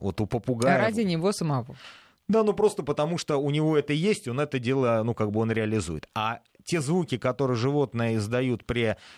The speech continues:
Speaker 1: там, меж-, межвидовом или внутривидовом общении, они обязательно не просто, а, передают информацию, они должны обязательно получить ответ. И вот здесь, знаете, чтобы было понятно, вот разница между людьми и животными,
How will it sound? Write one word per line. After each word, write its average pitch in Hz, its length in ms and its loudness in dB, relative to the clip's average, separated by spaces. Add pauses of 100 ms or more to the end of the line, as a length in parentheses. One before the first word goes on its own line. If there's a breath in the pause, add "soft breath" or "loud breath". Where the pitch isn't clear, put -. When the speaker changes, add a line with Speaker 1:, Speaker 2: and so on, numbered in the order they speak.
(140)
Speaker 1:
там, 104 220 -2
меж-, 117 280 -2
межвидовом 131 720 0
или 123 80 0
внутривидовом 123 800 0
общении, 110 520 -2
они 127 280 0
обязательно 127 680 -2
не 110 160 0
просто, 151 560 -2 (380 loud breath)
а, 113 640 0 (880)
передают 135 440 0
информацию, 120 540 -2
они 147 140 0
должны 139 300 -2
обязательно 135 460 -2
получить 117 460 -2
ответ. 101 380 -2
И 95 80 -4
вот 113 100 0
здесь, 139 140 0
знаете, 180 260 -2
чтобы 113 220 -6
было 127 160 0
понятно, 139 440 -2
вот 104 100 -4
разница 110 360 -2
между 113 240 0
людьми 123 240 -2
и 151 40 0
животными, 104 500 -2